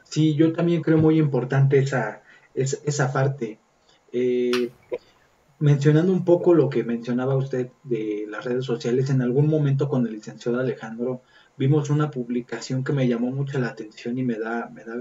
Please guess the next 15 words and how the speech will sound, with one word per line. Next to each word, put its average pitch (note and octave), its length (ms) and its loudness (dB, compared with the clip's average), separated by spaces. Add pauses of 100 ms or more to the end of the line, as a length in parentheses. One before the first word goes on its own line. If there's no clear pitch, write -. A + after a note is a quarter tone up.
(120)
hasta - 200 -12
vergüenza A#2+ 520 -4
ajena, B2+ 420 -6 (640)
eh, C#3+ 460 0 (220)
que C#3 120 6
decía, C#3 420 4
fíjese D3 380 0
usted, C#3 300 0 (500)
eh, C3 640 2 (1080)
"Trastornos F3 640 4
de D#3 100 6
la C3+ 160 2
conducta D#3 640 2
y D#3 100 6
licantropía, C3+ 1000 0